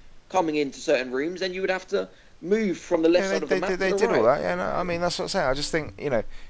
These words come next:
Speaker 2: it's difficult when you say, "Show me something fresh and new in a, in a first-person shooter," when it's a, it's a first-person shooter. You know, that's, that's what they do.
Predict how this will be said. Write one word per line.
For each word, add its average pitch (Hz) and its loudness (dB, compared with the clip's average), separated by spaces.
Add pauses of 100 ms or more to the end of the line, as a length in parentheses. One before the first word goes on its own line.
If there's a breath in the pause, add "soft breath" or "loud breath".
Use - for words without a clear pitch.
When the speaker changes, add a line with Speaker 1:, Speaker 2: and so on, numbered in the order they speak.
Speaker 2:
it's 147 -4
difficult 165 0
when 110 -2
you 110 -4
say, 110 0
"Show 123 2
me 120 -6
something 117 -4
fresh 110 -2
and 110 -8
new 82 -6 (520 loud breath)
in 117 -4
a, 101 -2
in 110 -6
a 104 -4
first-person 110 -2
shooter," 87 -2
when 120 -4
it's 123 -6
a, 135 -8 (180)
it's 117 -8
a 151 -8
first-person 165 -4
shooter. - -4 (540 loud breath)
You 120 -6
know, 113 -2
that's, - -4 (840)
that's 107 -4
what 139 -2
they 127 0
do. 135 -2